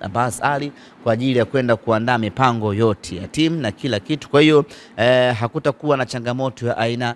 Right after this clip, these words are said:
yoyote. Na mkutano utamalizika mapema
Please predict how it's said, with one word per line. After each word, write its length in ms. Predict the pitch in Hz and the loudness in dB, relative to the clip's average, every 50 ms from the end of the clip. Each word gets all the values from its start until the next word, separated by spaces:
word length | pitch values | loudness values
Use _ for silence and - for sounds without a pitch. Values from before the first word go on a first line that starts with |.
| - - | -6 -6
yoyote. 500 | 104 104 98 107 110 98 - - 85 - - - - - - | -6 -4 0 0 0 -2 -2 -8 -14 -14 -16 -20 -20 -14 -4
Na 120 | 107 110 107 | -2 -2 -2
mkutano 640 | 101 - - 110 - 151 175 190 160 135 127 131 - _ _ _ - | -2 -6 -8 -4 0 2 2 2 0 -4 -8 -10 -12 _ _ _ -6
utamalizika 920 | 113 123 120 - 139 127 131 127 127 127 131 113 98 147 143 - - 160 147 | -6 -6 -4 -2 -4 -4 -2 -2 -4 -4 -4 -6 -6 -8 -8 -6 -6 -8 -6
mapema 520 | 143 135 127 - 160 170 151 117 98 90 | -6 -6 -6 -2 0 0 2 2 0 -4